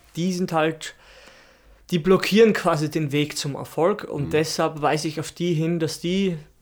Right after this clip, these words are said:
Speaker 1: ja, einfach die Musikszene schlecht
Speaker 2: Ja.
Speaker 1: machen oder weil die, ist ja alles Hirngespinst, ja, das stimmt ja gar nicht, weil die, die Überkrassen überholen eh alle, die kommen,
Speaker 2: Mhm.
Speaker 1: bekommen von denen nichts mit und die dazwischen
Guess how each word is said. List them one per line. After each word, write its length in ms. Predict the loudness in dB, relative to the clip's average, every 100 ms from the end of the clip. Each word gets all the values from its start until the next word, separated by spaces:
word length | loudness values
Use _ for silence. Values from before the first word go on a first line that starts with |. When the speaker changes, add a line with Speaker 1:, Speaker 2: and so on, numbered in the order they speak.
| -6
Speaker 1:
ja, 260 | -4 -4 -8
einfach 320 | -10 -6 -6
die 100 | -4
Musikszene 760 | -4 -2 -4 -4 2 4 6 4
schlecht 400 | 2 2 2 -2
Speaker 2:
Ja. 80 | -2
Speaker 1:
machen 260 | -2 -6 -6
oder 220 | -4 -2
weil 100 | -4
die, 300 | -2 -2 -2 -8 -18 -18 -18 -20 -20 -20 _
ist 160 | -6
ja 80 | -2
alles 200 | -2 -6 -10
Hirngespinst, 720 | -2 0 0 -4 -8 -10 -10 -4
ja, 200 | -4 -4
das 200 | -10 -10
stimmt 340 | -2 2 4 4
ja 80 | 2
gar 200 | 0 -4
nicht, 200 | -4 -4
weil 80 |
die, 220 | -2 -2 -4
die 220 | -12 -12 -10 -6
Überkrassen 580 | 0 0 2 0 0 0
überholen 460 | 0 2 2 2 2
eh 180 | 0 2
alle, 220 | 2 0
die 100 | -2
kommen, 240 | -2 -2
Speaker 2:
Mhm. 40 | -2
Speaker 1:
bekommen 280 | -2 -4
von 180 | -2 -4
denen 220 | -2 0
nichts 240 | -2 -4 0
mit 300 | 2 2 -8 -18 -20 -20 -8
und 160 | -6
die 80 | 0
dazwischen 840 | 0 0 0 0 2 2 2 0